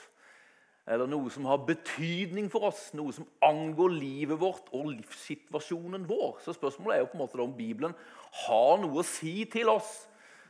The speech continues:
noe å bidra med inn i livene til oss nordmenn året tjue tjuetre. Og da vil jo jeg si et sånn rungende ja til det.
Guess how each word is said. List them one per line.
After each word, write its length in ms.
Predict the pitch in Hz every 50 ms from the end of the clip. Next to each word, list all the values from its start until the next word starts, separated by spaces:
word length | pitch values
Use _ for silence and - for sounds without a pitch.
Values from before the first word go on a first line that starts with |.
| - _ -
noe 460 | 135 147 170 156 135 123 131 147 151 156 151 143 113 - - - - - -
å 80 | - 151
bidra 600 | 147 135 220 233 214 175 151 135 135 139 165 170 185
med 180 | 196 185 -
inn 260 | 170 180 180 185 185 180
i 100 | 170 180
livene 480 | 170 160 165 160 156 156 156 165 160 156
til 140 | - 185 -
oss 240 | 151 156 151 -
nordmenn 420 | 147 139 135 123 127 135 143 147 -
året 400 | 123 113 110 107 107 127 139 -
tjue 640 | - - 202 180 139 113 101 101 113 131 139 139 135 - - - - - - -
tjuetre. 1400 | - - - 175 147 120 104 104 117 123 127 127 - - - - - _ _ - - 92 - 113 107 98 92 87 78 - - - - - _ -
Og 140 | 123 143 151
da 60 | 151 151
vil 140 | 180 202 175
jo 60 | 143
jeg 140 | 127 131 127
si 160 | - 131 120
et 100 | 123 120
sånn 140 | 120 117 113
rungende 480 | 120 151 180 170 139 107 104 110 156 160
ja 180 | 135 151 180 247 320 302 - -
til 160 | - - 98
det. 120 | - -